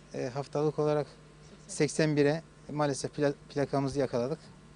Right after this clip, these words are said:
Seksen bire geldi. E, neden bu artış? E, bütün mesele bu artışı sağlayan da bizim vatandaşımız, bizim insanımız. Dikkat etmesi gereken, kurallara uyması gereken de bizim vatandaşımız. Bu rakamları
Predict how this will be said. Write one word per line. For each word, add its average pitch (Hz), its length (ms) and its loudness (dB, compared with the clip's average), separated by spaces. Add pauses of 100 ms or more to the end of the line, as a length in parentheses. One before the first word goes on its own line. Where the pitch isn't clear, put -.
(440)
Seksen 143 480 0
bire 127 220 0 (220)
geldi. 147 380 0 (640)
E, 131 840 -2
neden 160 320 4
bu 139 60 4
artış? - 440 -2 (500)
E, - 20 -12 (960)
bütün 175 220 -4
mesele 165 400 -2 (920)
bu 170 200 2
artışı 156 360 4
sağlayan 160 480 4
da 170 160 0
bizim 175 180 0
vatandaşımız, 180 720 0 (340)
bizim 165 160 -2
insanımız. 170 600 0 (380)
Dikkat 180 280 4
etmesi 160 360 0
gereken, 165 420 4
kurallara 165 480 4
uyması 156 340 0
gereken 156 380 0
de 151 100 -4
bizim 151 180 -4
vatandaşımız. 147 720 -4
Bu 170 100 2
rakamları 165 560 4